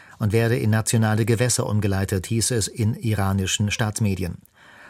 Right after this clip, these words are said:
Eine an dem Schiff beteiligte Firma eines israelischen Unternehmers bestätigte den Vorfall. Der israelische Außenminister Katz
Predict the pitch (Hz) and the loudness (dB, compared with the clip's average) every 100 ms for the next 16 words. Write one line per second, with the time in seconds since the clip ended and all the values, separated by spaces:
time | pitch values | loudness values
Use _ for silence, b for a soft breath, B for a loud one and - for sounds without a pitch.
0 | B 107 110 113 117 107 104 107 98 - | B 0 4 2 2 0 2 2 0 0
1 | 143 - 107 107 104 107 - 104 - 123 | -2 -2 -4 0 0 0 -2 -2 0 2
2 | 123 117 104 101 104 - 117 - 107 135 | 2 2 0 0 0 -2 -2 0 -2 0
3 | 127 123 - 123 110 113 104 107 107 104 | 0 0 0 -2 0 2 2 4 4 2
4 | - B B 117 131 127 120 90 101 90 | -2 B B -2 0 0 0 0 -2 -2
5 | 101 87 95 - - _ B B B B | -2 -4 -6 -8 -14 _ B B B B
6 | B B B 104 92 117 98 107 120 110 | B B B 0 0 0 0 0 2 2
7 | 110 104 - 113 101 104 - 110 104 - | 2 2 0 0 0 0 2 2 2 0
8 | 101 113 123 - | 0 0 -2 -4